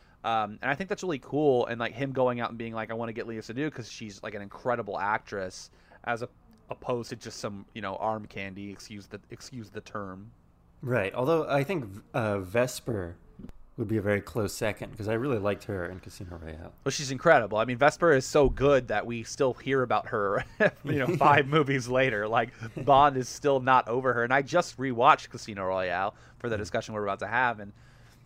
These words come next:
Speaker 1: she's great in it. And I'll, spoilers for a movie that came out in, what, two thousand six or something, but
Speaker 2: Yeah.
Speaker 1: she, she, like, never loved him.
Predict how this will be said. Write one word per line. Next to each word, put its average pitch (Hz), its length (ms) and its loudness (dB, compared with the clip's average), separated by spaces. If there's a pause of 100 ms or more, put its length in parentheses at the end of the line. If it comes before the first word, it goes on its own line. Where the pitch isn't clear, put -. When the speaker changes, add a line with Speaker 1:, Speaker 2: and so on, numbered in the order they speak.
(120)
Speaker 1:
she's 170 240 -4
great 135 340 4
in 131 80 -2
it. 123 280 2
And 123 280 -2
I'll, 135 260 2
spoilers 135 500 6
for 127 180 0
a 120 40 2
movie 120 180 -2
that 113 100 0
came 113 180 -4
out 104 140 -4
in, 104 140 -12
what, 95 160 -4
two 113 100 -8
thousand 101 320 -4
six - 360 -6
or 113 60 -6
something, 117 400 -4
but 110 260 2
Speaker 2:
Yeah. 107 120 -6 (280)
Speaker 1:
she, 151 600 -4 (500)
she, 175 220 -4
like, 151 260 2
never 175 300 8
loved 135 280 4
him. 95 340 -8